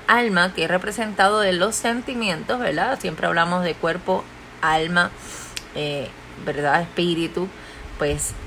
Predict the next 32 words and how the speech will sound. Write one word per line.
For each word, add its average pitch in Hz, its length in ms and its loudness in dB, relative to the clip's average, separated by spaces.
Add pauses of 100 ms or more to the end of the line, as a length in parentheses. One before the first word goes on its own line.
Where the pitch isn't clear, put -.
todo 180 240 6
lo 208 120 4
que 196 100 0
tiene 190 280 0
que 185 120 2
ver 175 160 2
con 185 160 4
lo 190 80 6
emocional 208 800 4 (420)
se - 240 0
lastime. 156 720 0
Y 175 120 4
al 175 100 6
estar 196 420 6
lastimadas 208 1000 8
somos 208 480 4
presas 180 640 4
fáciles, 240 760 2 (720)
y 190 340 4 (640)
el 147 160 -4
problema 190 640 8
de 170 160 4
ser 165 240 0
presa 175 380 2
fácil 165 500 2
cuando 143 240 2
hemos 175 200 0
carecido 175 580 2
de 175 100 6
amor 165 460 2
y 160 100 0
aceptación 175 1120 2